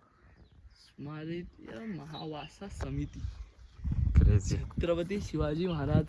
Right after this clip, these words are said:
Speaker 1: की जय.
Speaker 2: जय.
Speaker 1: आणि ज्यांनी पण मराठ्यांनी किल्ल्यासाठी हे केलं, इज्जत आहे सगळ्यांना.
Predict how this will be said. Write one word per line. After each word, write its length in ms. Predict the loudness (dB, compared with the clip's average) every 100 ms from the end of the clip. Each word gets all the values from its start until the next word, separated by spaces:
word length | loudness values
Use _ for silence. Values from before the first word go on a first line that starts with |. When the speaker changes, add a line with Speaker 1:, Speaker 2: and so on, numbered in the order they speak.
| -2
Speaker 1:
की 120 | -4
जय. 240 | 2 2 2 -4 -4
Speaker 2:
जय. 140 | -4 -6 -12 -8 -2
Speaker 1:
आणि 120 | -2 -2 -2
ज्यांनी 260 | 0 0 0
पण 260 | 6 8 8 6 4
मराठ्यांनी 520 | 4 2 -10 -10 -12 -12 -16 -20 -20 -20 -20 -20 -20 -20
किल्ल्यासाठी 640 | -16 -14 -14 -14 -16 -14 -12
हे 100 | -12
केलं, 340 | -14 -16 -16
इज्जत 260 | -16 -16 -18
आहे 180 | -20
सगळ्यांना. 400 | -20 -18 -16 -16